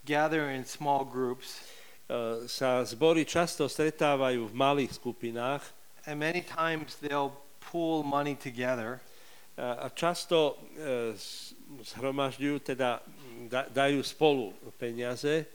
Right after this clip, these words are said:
Speaker 1: in order to help people a particular financial need.
Speaker 2: a, aby mohli pomôcť ľuďom, e,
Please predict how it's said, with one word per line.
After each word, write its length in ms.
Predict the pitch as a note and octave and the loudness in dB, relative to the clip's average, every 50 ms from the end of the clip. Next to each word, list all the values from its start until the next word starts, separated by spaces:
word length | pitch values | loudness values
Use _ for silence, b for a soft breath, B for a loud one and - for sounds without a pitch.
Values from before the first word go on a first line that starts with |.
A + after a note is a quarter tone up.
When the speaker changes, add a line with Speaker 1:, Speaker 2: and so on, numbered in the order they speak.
| - - - - - - - - - | -18 -18 -18 -20 -20 -20 -16 -12 -8
Speaker 1:
in 100 | D3 D3+ | -4 -2
order 220 | D#3 D#3 D#3 D#3 | 2 2 4 2
to 100 | D3+ D3 | 2 0
help 320 | C3+ - - D3+ D3 C#3+ - | -4 -2 0 0 0 0 0
people 380 | - C#3 C3 - C#3 C3+ B2 | -4 -6 -4 -2 0 0 0
a 40 | A#2+ | 0
particular 540 | - - B2+ - - C3 G#2 - B2+ A#2+ A#2 | -2 -6 -8 -4 -4 -4 -4 -4 -4 -6 -6
financial 480 | - - A#2+ A#2 A2+ A2+ G#2+ - A#2+ A#2 | -4 -4 -6 -4 -6 -8 -8 -8 -8 -6
need. 300 | B2 B2 A#2+ G#2 G2 F#2+ B B B B | -6 -6 -6 -6 -8 -12 B B B B
Speaker 2:
a, 400 | - B2+ B2 B2 B2 - C#3 C3 | -8 -4 -4 -4 -2 0 2 2
aby 160 | C3 C3 D#3 D#3 | 4 4 4 4
mohli 400 | D#3+ F3+ F3+ F3+ F3 E3 - - | 6 6 6 6 6 4 2 4
pomôcť 520 | - F3 F3+ F#3 F3 D#3 C#3+ C3 - - - C3+ | 6 6 6 8 6 4 2 2 2 0 0 0
ľuďom, 260 | C3+ A#2+ C3+ C3+ C3+ C3 C3+ | 0 2 2 2 2 0 -2
e, 60 | C#3+ | -4